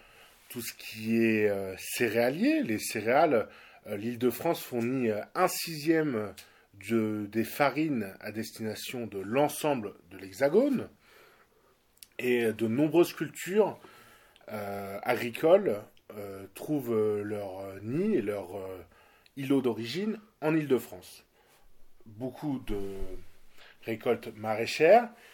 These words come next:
Donc l'agriculture est riche en Île-de-France, contrairement à ce qu'on peut penser. Et la deuxième chose, la gastronomie francilienne existe aussi par ses apports extérieurs. La France étant un pays jacobin où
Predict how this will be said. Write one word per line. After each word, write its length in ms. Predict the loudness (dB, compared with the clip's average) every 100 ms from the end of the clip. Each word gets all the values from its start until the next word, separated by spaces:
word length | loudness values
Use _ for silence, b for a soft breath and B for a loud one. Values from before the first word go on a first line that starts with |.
| B B B B -2
Donc 180 | -2 -2 -4
l'agriculture 600 | 2 2 2 -4 4 6
est 80 | 6
riche 280 | 4 -2 -2
en 100 | -10
Île-de-France, 520 | -8 -10 -10 -14 -14 -16
contrairement 400 | -12 -10 -6 -6
à 20 |
ce 80 | -8
qu'on 120 | -12
peut 120 | -12
penser. 400 | -12 0 2 2 B B B B B B B B -4
Et 220 | 0 2
la 160 | 2 0
deuxième 320 | 2 2 0
chose, 320 | 2 0 2
la 120 | 2 4
gastronomie 440 | 2 0 -4 -4
francilienne 580 | -6 -10 -8 -4 -4 -4
existe 640 | -10 -6 0 0 -2 -16 _ _ _ _ _ _ _ _ -6
aussi 480 | -2 -2 -4 -8 -6
par 240 | -4 -4
ses 220 | -4 -4
apports 380 | -4 0 -2 -2 -12
extérieurs. 800 | -10 -8 -6 -2 4 4 4 B B B B
La 100 | -4
France 320 | -4 -6 -6 -6
étant 300 | -6 -6 -6
un 40 |
pays 240 | -12 -14
jacobin 640 | -6 -6 -6 -4 -2 -4 -6
où 120 | -14